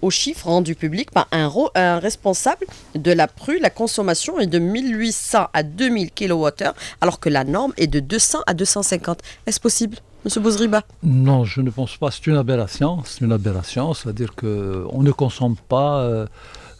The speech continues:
Speaker 2: euh, dix fois plus. Euh, cela dit, euh, il y a bien sûr des, des, plusieurs facteurs qui influent, euh, sur cette consommation qui est appelée, euh, à augmenter. Donc au jour d'aujourd'hui, on a à peu près deux mille cinq cents, euh,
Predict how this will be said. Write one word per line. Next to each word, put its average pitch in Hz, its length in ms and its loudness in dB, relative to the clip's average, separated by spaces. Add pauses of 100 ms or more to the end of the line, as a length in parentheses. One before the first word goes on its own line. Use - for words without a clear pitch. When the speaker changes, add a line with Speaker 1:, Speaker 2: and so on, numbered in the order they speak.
Speaker 2:
euh, 110 440 0
dix 113 160 -2
fois 110 160 -2
plus. - 480 -2 (640)
Euh, 110 1000 0
cela 139 280 4
dit, 175 320 2
euh, 127 600 0
il - 1120 -10
y 123 40 0
a 131 60 4
bien 127 160 2
sûr 143 320 0
des, 113 300 -2 (420)
des, 113 240 2
plusieurs 117 380 2
facteurs 131 420 0
qui 123 140 0
influent, 131 500 2
euh, 107 480 -4
sur - 240 -4
cette 113 180 -2
consommation 107 600 -4
qui - 80 -10
est - 100 -12
appelée, 110 420 -2
euh, 104 300 -6
à 95 160 -6
augmenter. 107 460 -4
Donc 120 200 -4
au 120 40 -2
jour 110 160 -2
d'aujourd'hui, 110 500 -4
on 104 60 -4
a 101 100 -4
à 95 60 -6
peu 101 160 -8
près 120 220 0
deux 107 120 -2
mille 113 180 -2
cinq 110 200 -4
cents, 117 400 -4
euh, 107 80 -6